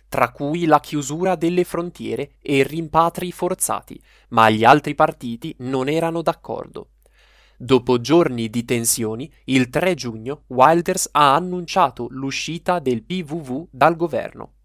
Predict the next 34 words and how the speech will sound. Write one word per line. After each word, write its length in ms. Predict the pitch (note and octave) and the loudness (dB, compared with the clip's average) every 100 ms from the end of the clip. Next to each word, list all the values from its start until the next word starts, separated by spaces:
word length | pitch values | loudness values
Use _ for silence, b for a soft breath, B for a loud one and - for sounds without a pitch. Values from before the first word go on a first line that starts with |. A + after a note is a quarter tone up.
| _ _ _ _ _ _ | _ _ _ _ _ _
Il 240 | C3 B2 A#2+ | -2 0 2
premier 460 | C#3+ F#3+ F#3+ C3+ | 4 6 6 4
Dick 280 | A2+ F3+ - | 0 -4 -4
Schoof 600 | - C3 G#2+ - C#3+ E3 _ | -6 -6 -8 -8 -10 -10 _
ha 180 | D3+ C#3+ | 6 6
perso 440 | F#3 F#3 - F#3+ | 4 0 0 -4
così 380 | - G3 - B2+ C#3+ | -4 -4 -2 -4 4
la 160 | C3+ | 4
maggioranza. 760 | C3 D#3+ D#3+ F3 A2 - B2 - _ _ _ | 6 0 0 -2 -4 -6 -10 -10 _ _ _
Da 300 | A#2 A#2 A2+ | 6 6 6
ottantasei 680 | - C#3 D#3 D3+ - D#3+ F3 | 6 4 6 0 2 2 2
seggi 500 | - C3 B2 C3+ - | 0 -4 -6 -12 -4
è 120 | F3+ | -4
sceso 560 | - - B2+ B2+ D#3 B2+ | -2 -2 -2 -2 0 -2
a 40 | |
cinquantuno. 840 | - F3 F3 F3+ F3 - G#2+ A#2 _ _ _ _ _ _ | -2 -8 -6 -6 -6 -12 -14 -16 _ _ _ _ _ _
Schoof 460 | - D#3+ F#3+ - - | -8 -4 -4 -4 -10
non 260 | C#3+ E3+ G3 | -2 0 2
si 240 | - F#3+ | 2 2
è 100 | E3+ | 2
dimesso, 600 | E3 E3+ A2 - B2 A2+ - | 0 -6 -8 -8 -10 -12 -2
ma 340 | C3 C3 C3+ | 6 8 6
ha 60 | C#3+ | 4
presentato 800 | D3+ D3 D3+ C#3+ F3 D#3 C3 B2+ | 0 0 -2 2 2 2 -2 -2
al 100 | A#2+ | 0
re 280 | D3 G3 E3+ | 0 0 0
le 240 | D3+ D3+ | -2 -2
dimissioni 800 | C#3+ F3+ F3 - D3+ D3+ F#3 B2+ | -2 -4 -2 -2 -4 -4 -6 -4
dei 180 | C3+ E3+ | -4 -4
ministri 580 | E3 C3+ D3+ - D#3+ D3+ | -6 -6 -6 -6 -6 -2
del 220 | C3 A#2+ | -4 -4
P 160 | D#3 | -10
V 160 | D3+ D3+ | -10 -10
V, 220 | C3+ A2 | -12 -16